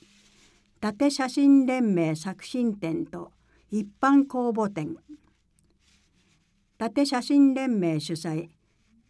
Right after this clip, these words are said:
場所カルチャーセンターハーパーホール、午前十時から午後六時まで。ただし二十六日は午後四時までです。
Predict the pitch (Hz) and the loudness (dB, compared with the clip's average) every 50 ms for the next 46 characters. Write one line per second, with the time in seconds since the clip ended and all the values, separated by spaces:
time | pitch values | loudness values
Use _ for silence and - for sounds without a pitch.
0 | _ _ _ _ _ _ _ _ _ _ - 214 202 208 214 208 208 220 226 240 | _ _ _ _ _ _ _ _ _ _ -6 -6 -4 -4 -4 -4 -4 -4 -2 -2
1 | 285 277 - 294 285 277 277 294 269 262 254 233 - 165 156 156 147 147 202 202 | -2 -2 0 0 0 0 0 -2 -4 -4 -4 -4 -4 -4 -4 -4 -4 -6 -6 -6
2 | 220 233 - - 220 220 208 208 - 196 180 165 151 180 170 - - - _ _ | -6 -6 -4 -2 -2 -2 -2 -4 -6 -6 -6 -6 -6 -6 -10 -12 -16 -20 _ _
3 | _ _ _ _ _ _ _ - 202 233 233 285 285 269 233 214 202 254 269 262 | _ _ _ _ _ _ _ -6 -4 0 2 4 4 4 4 2 2 2 0 0
4 | 233 190 175 170 - 170 156 160 160 170 165 233 262 247 196 160 170 165 165 202 | 0 -2 -4 -4 -4 -4 -2 -2 -4 -4 -2 -2 0 0 0 0 -2 -2 -4 -4
5 | 185 170 170 165 151 147 143 160 - - - _ _ _ _ _ _ _ _ _ | -2 0 0 0 0 0 -4 -10 -12 -14 -18 _ _ _ _ _ _ _ _ _
6 | - 240 254 269 277 277 240 180 180 202 233 277 269 269 233 202 170 170 170 165 | -6 -4 -2 -2 -2 0 0 0 2 2 2 2 2 2 2 2 2 0 -2 -2
7 | 202 202 190 185 170 - 185 175 170 170 170 143 170 - 240 247 226 180 160 175 | 0 0 0 0 -2 -4 -4 -2 -2 -2 -4 -6 -6 -6 -4 -2 0 0 0 0
8 | 214 240 220 202 170 156 156 151 151 - 160 160 160 - - - | -2 -2 0 2 2 2 2 0 -4 -6 -8 -10 -12 -14 -16 -18